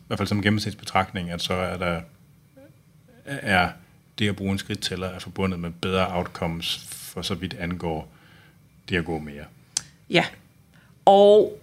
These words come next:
Speaker 2: med det forbehold, at forskning i fastholdelse stadigvæk, øh, er ret beskeden. Øhm,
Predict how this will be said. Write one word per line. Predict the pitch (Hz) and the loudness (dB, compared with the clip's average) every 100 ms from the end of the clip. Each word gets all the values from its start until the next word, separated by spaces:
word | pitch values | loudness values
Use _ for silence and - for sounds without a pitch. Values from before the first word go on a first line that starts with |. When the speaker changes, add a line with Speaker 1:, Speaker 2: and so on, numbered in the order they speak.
| - _ _ _ _ - - - | -20 _ _ _ _ -20 -16 0
Speaker 2:
med | 196 190 | 4 6
det | 220 220 | 4 4
forbehold, | - 202 214 226 185 196 190 175 - - | 6 8 8 6 6 6 8 6 0 4
at | 185 170 - - - - - _ - | 4 4 0 -6 -8 -16 -20 _ -20
forskning | - 196 185 202 - 208 190 - - | 0 4 6 4 4 4 4 0 -6
i | 175 156 143 - - | -2 -2 -4 -12 -20
fastholdelse | - 190 190 - - 196 - 165 - | -2 4 4 2 4 4 6 2 0
stadigvæk, | 170 - 170 175 170 165 165 - - - _ - | 0 4 6 6 6 4 2 -4 -16 -20 _ -4
øh, | 113 98 - 165 - - - - - - - - | -2 -2 -2 -6 -12 -20 -20 -20 -20 -20 -4 4
er | 180 - | 4 4
ret | 165 - - | 0 0 -2
beskeden. | 175 - 180 175 - 170 - - _ _ _ - - - - _ - | 0 2 4 4 2 -4 -6 -14 _ _ _ -20 -20 -20 -20 _ -6
Øhm, | 90 165 | -4 -2